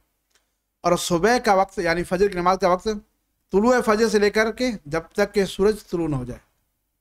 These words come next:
अफजल वक्त कि अल्लाह के रसूल फजर की नमाज क्या है? अंधेरे में पढ़ते थे, यानी तुलू फजर के बाद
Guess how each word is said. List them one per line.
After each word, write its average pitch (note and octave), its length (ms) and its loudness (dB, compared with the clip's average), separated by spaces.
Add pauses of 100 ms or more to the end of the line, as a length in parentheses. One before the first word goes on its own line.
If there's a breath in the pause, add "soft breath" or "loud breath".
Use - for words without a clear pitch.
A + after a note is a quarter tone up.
(1160)
अफजल D3+ 300 0
वक्त A3 320 -2
कि D#3 320 -8
अल्लाह F3+ 180 2
के F3+ 80 -8
रसूल A#3 300 -2
फजर F3+ 280 -2
की F3+ 120 -6
नमाज F3 200 2
क्या F#3 140 2
है? G#3+ 140 0
अंधेरे F3+ 320 0
में A3+ 80 0
पढ़ते F#3+ 200 -2
थे, D#3 60 -4
यानी F3 180 -2
तुलू F#3+ 220 0
फजर F3+ 180 -2
के F3 80 -12
बाद G#3+ 260 0